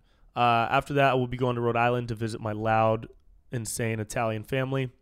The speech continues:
for a couple of days. And then I'm going to San Francisco to open for J P Sears August twelfth, thirteenth, and fourteenth, unless the Gav Man pulls some dumb shit.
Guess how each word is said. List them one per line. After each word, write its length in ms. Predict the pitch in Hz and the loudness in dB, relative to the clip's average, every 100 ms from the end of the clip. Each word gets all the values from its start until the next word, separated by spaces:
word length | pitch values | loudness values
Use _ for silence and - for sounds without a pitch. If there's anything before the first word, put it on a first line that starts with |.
| _ | _
for 140 | - 131 | -4 -2
a 40 | |
couple 280 | - 131 139 | -2 -2 -2
of 80 | 127 | -2
days. 380 | 131 131 131 - _ _ _ - | 0 0 -2 -10 _ _ _ -6
And 160 | 131 | -2
then 100 | 135 | 0
I'm 120 | 135 | 0
going 180 | 135 135 | 0 -2
to 40 | 120 | -2
San 180 | 139 | -4
Francisco 500 | 117 - 127 - 127 | -4 -6 -6 -2 -2
to 80 | 120 | -2
open 260 | - 113 110 | -2 -4 -6
for 120 | - | -10
J 200 | 107 117 | -6 -6
P 160 | - 120 | -6 -8
Sears 500 | - 127 117 110 - | -6 -6 -4 -6 -4
August 340 | 113 113 107 - | -4 -4 -8 -6
twelfth, 300 | 127 117 - | -4 -4 -4
thirteenth, 400 | 113 - 110 107 | -8 -8 -12 -12
and 100 | 101 | -10
fourteenth, 520 | 117 98 - - - _ - - - | -10 -10 -12 -18 -20 _ -20 -20 -12
unless 320 | 120 123 - | -4 -4 -4
the 80 | 120 | -4
Gav 300 | 120 117 110 | 0 0 -2
Man 220 | 110 104 | -6 -6
pulls 240 | - 110 | -8 -8
some 180 | - 107 | -8 -8
dumb 220 | 107 101 | -6 -6
shit. 260 | 92 - | -8 -16